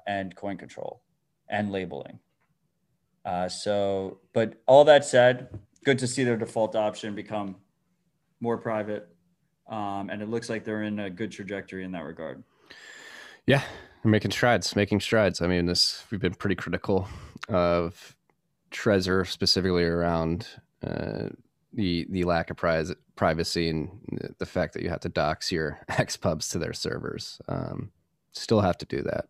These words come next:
Speaker 2: but they're, they're making strides. At least their I S P, um, has been cut out of the situation if you toggle Tor on. Um,
Speaker 1: Technically, you don't give them X pubs.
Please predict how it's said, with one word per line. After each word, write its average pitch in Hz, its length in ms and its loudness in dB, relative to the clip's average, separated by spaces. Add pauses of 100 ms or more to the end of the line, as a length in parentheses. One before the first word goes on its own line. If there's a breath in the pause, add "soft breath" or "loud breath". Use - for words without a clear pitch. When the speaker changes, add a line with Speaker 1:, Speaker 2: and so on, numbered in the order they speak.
Speaker 2:
but - 160 -4
they're, 80 240 -4 (100)
they're 90 100 0
making 80 300 0
strides. - 380 -4
At 87 60 -2
least 90 180 -2
their - 120 0
I 80 140 0
S 73 180 -6
P, - 340 -4 (640 soft breath)
um, 50 460 -4
has 98 160 -4
been 73 180 -6
cut - 200 -2
out 69 120 -2
of - 80 -6
the - 60 -8
situation - 600 -2
if - 160 -4
you 69 200 -4
toggle - 320 -4
Tor - 400 -4
on. - 140 -6 (500 soft breath)
Um, - 440 -4 (640)
Speaker 1:
Technically, 156 480 2
you 131 120 2
don't 120 300 0
give 120 160 0
them 110 200 -2
X 117 220 -2
pubs. - 580 -8